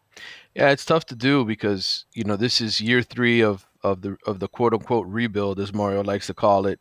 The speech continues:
And you got yourself, you know, one of the more coveted quarterbacks in the transfer portal in Cam Ward. And I think, you know, as a University of Miami fan, you know that, hey, the last time Miami went into the portal and got a quarterback, Derek King turned out to be pretty good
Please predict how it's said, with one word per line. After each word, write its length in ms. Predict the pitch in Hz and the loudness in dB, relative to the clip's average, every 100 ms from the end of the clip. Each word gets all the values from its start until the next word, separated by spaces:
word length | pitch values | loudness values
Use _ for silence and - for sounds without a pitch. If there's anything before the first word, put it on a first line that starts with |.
| _ - | _ -4
And 480 | 101 98 98 98 - | -2 -2 -2 -4 -6
you 120 | 113 | -6
got 360 | 104 123 127 107 | 0 4 4 2
yourself, 460 | 113 - 110 - _ - | -2 2 0 0 _ -10
you 140 | 104 | -8
know, 80 | 95 | -4
one 180 | 107 117 | 2 2
of 60 | |
the 40 | 113 | 2
more 200 | 110 104 | 0 -2
coveted 500 | - 120 117 107 - | 0 2 2 -2 -4
quarterbacks 580 | 120 117 110 107 98 | 0 2 4 2 2
in 60 | 101 | -6
the 60 | 92 | -4
transfer 380 | 123 123 - | 0 0 0
portal 340 | 95 - 101 98 | -8 -6 -4 -4
in 80 | 98 | -2
Cam 320 | 117 104 101 | 0 0 0
Ward. 340 | 127 127 107 - - - - - - _ - | 2 4 2 -4 -20 -20 -20 -20 -20 _ 0
And 100 | 113 | 0
I 60 | |
think, 420 | 107 131 127 113 _ | 2 2 0 -4 _
you 100 | 123 | 0
know, 140 | 113 107 | 4 4
as 160 | 104 | 4
a 40 | 104 | 0
University 520 | 117 120 117 - 117 | -2 0 0 0 0
of 140 | 110 | 2
Miami 640 | 110 104 113 113 110 104 - - | 0 0 0 0 -2 -4 -10 -10
fan, 480 | - 143 139 113 | 0 2 4 2
you 100 | 110 | 0
know 200 | 110 110 | 0 0
that, 120 | 107 104 | 0 2
hey, 160 | 123 | 2
the 120 | 110 | 2
last 260 | 110 117 120 | 4 4 4
time 160 | 127 113 | 0 2
Miami 300 | 110 110 107 | 2 0 -2
went 240 | 107 107 | -2 -2
into 200 | 104 - | -6 -6
the 120 | 101 | -8
portal 340 | - 110 110 104 | -4 -2 0 0
and 80 | |
got 160 | 101 101 | 0 0
a 60 | 98 | 0
quarterback, 560 | - 104 101 104 101 | -2 0 2 2 2
Derek 280 | 113 120 113 | 0 0 0
King 260 | - 131 120 | -2 -2 0
turned 220 | - 113 | -2 0
out 100 | 110 | 0
to 60 | - | 0
be 100 | 107 | -4
pretty 240 | - 117 | -2 0
good 260 | 113 143 | 4 2